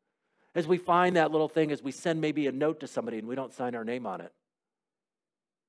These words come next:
Maybe we find a way to give anonymously to something. Instead of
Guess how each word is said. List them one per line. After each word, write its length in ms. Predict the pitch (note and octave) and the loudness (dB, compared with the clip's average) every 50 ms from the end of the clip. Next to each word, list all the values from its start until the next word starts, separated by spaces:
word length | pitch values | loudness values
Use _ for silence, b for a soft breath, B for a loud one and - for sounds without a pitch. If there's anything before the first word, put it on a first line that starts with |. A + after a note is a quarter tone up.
| _ _ _ _ _ _ _ _ _ _ _ _ _ _ _ | _ _ _ _ _ _ _ _ _ _ _ _ _ _ _
Maybe 120 | - D#3+ E3 | 0 2 4
we 160 | D#3+ E3 D#3+ | 4 4 4
find 320 | D#3+ - E3 E3+ F3 F3 | 6 6 6 6 6 6
a 40 | D#3+ | 4
way 200 | C3+ D3+ D#3+ D#3+ | 4 6 6 6
to 80 | D#3 C#3 | 6 4
give 160 | C#3+ D#3+ D#3+ | 4 4 4
anonymously 680 | D3+ C#3 C3+ C#3 D3+ E3 D3+ C3 A#2+ A2+ - - A2+ G2+ | 4 4 4 4 4 4 2 0 -4 -8 -8 -6 -6 -6
to 120 | G2+ G2+ | -6 -8
something. 360 | - - G#2+ G2 - F#2+ F#2+ | -10 -10 -12 -12 -10 -10 -10
Instead 320 | G#2+ G#2 - - - - - | -10 -10 -8 -4 0 0 0
of 140 | C3+ A#2 | 0 -2